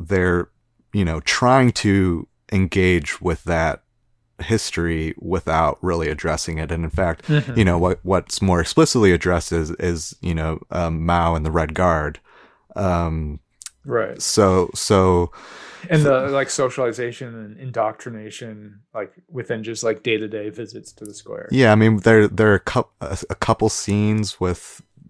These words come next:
Speaker 1: people, uh, who are, who I think are, are guards or some, some sort of police authority, you know, kind of talking about that. Um, but it really is a bit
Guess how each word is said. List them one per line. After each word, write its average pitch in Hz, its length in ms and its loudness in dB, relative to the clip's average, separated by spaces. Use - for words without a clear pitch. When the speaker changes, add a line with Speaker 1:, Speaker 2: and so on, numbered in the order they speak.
Speaker 1:
people, 87 800 -2
uh, 82 360 -4
who 82 160 -6
are, 80 120 -4
who 82 240 -8
I 78 80 -4
think 85 240 -6
are, 82 160 -2
are 80 160 -6
guards 85 520 -2
or 76 100 -4
some, 85 380 -6
some 85 260 -6
sort 82 280 -4
of 80 280 -8
police 87 380 -4
authority, 87 520 -4
you 87 160 -6
know, 78 180 -8
kind 76 220 -10
of - 120 -16
talking 87 440 -4
about 87 420 -6
that. 92 380 -6
Um, 92 300 2
but 92 140 2
it 92 120 2
really 104 460 6
is 95 440 0
a 87 80 -4
bit 90 400 -2